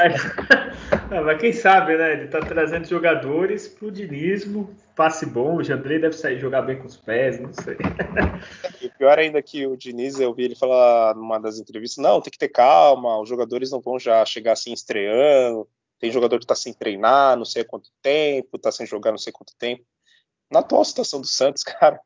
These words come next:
Speaker 2: os caras falam assim, <laughs> mano, sem uma perna, mano, põe pra jogar, porque, <laughs> cara, no, no que a gente tá tendo aí no, no, nos jogos, não, não tá agradando nem um pouco. Então, a gente precisa de jogador novo,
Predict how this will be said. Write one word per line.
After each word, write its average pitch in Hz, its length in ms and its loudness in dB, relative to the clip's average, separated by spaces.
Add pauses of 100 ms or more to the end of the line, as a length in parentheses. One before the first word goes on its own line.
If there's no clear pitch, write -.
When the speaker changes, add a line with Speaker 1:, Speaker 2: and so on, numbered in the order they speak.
(140)
Speaker 2:
os - 160 -8
caras - 280 4
falam - 240 6
assim, - 260 -4 (220)
<laughs> - 540 -6
mano, 131 180 0
sem 147 220 -2
uma 202 160 2
perna, 135 480 4
mano, 117 260 -12
põe 151 140 -2
pra 233 160 -4
jogar, 143 420 4
porque, 120 460 -8
<laughs> - 160 -16
cara, 156 220 2 (340)
no, 127 160 -6
no 127 120 -6
que 156 100 -12
a 156 40 -10
gente 202 240 -14
tá 156 260 4
tendo 139 340 -6
aí 127 340 -2
no, 127 180 -10
no, 117 200 -10 (480)
nos 123 160 -8
jogos, 123 320 2
não, - 200 -10
não 139 180 -14
tá 135 140 4
agradando 156 440 0
nem 160 100 -8
um - 60 -12
pouco. 156 340 -4
Então, 120 140 -10 (140)
a 123 80 -10
gente 123 200 -10
precisa 165 380 -8
de 170 100 -10
jogador 131 360 0
novo, 131 340 -2